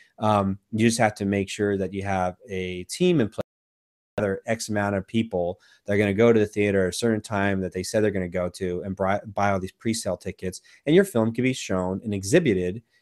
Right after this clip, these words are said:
exhibited in these movie theaters. Because the reality is, is a lot of these movie theaters, they have all this open time slots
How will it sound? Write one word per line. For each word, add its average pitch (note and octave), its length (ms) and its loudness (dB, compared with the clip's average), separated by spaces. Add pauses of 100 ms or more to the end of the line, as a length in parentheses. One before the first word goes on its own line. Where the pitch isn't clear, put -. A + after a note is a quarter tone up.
exhibited F#2+ 580 -6 (260)
in D3+ 160 6
these B2+ 220 4
movie C#3 220 4
theaters. D#2+ 380 -8
Because C3 300 2
the C3 80 0
reality D3 400 10
is, A#2 140 8
is A2+ 180 0 (420)
a C3 40 -2
lot F3 140 10
of C4 40 8
these D#3 100 4
movie D#3+ 260 6
theaters, A2+ 580 6 (520)
they D3 180 6
have F#3 340 4
all E3+ 180 8
this F#3 260 4 (1000)
open F3 340 8
time F3 400 4
slots A2+ 540 0